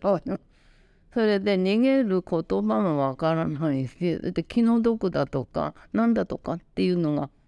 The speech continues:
頭よぎっちゃうと、もうそこでダメになっちゃう。だからね、騙される人間だと思います、この世の中ね。<laughs>えー、研究生として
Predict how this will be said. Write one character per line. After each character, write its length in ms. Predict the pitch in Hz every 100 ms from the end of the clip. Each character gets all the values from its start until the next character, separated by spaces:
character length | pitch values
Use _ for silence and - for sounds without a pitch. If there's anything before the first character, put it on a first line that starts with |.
| -
頭 420 | 165 165 202 175
よ 140 | 156 151
ぎ 140 | 160
っ 60 | - -
ち 100 | 127
ゃ 60 |
う 100 | 110
と、 260 | - 139 131 _ - _ _ _ _ -
も 140 | 196 175
う 40 |
そ 120 | 165
こ 140 | 160 165
で 140 | 151
ダ 160 | 143 131
メ 140 | 160
に 80 | 147
な 80 | -
っ 60 | -
ち 100 | -
ゃ 20 |
う。 60 | - - _ - - _ _ _ _ _ _ _ - _ _ _ -
だ 120 | -
か 260 | - 151 131
ら 160 | 131
ね、 220 | 135 135 120
騙 420 | 196 165 208 262
さ 140 | - 247
れ 160 | 233
る 100 | 175
人 300 | 151 143 139
間 220 | 139 135
だ 120 | 131 131
と 140 | 139
思 220 | 139 180 -
い 60 |
ま 140 | 202 160
す、 120 | - -
こ 140 | -
の 160 | 185 185
世 160 | 208
の 160 | 170 180
中 300 | 165 - -
ね。 320 | 190 - 190 _ -
<laughs> 80 | 294 _ _ - _ _ - - _ _ _ _ _ _ _ _ _ _ _ - _ - _ _ _ _ _ _ _ _ _ _ _ -
え 140 | 180 165
ー、 60 |
研 200 | - 196
究 220 | 208 208 208
生 220 | 175 160
と 180 | 156 151
し 100 | -
て 360 | - 208 -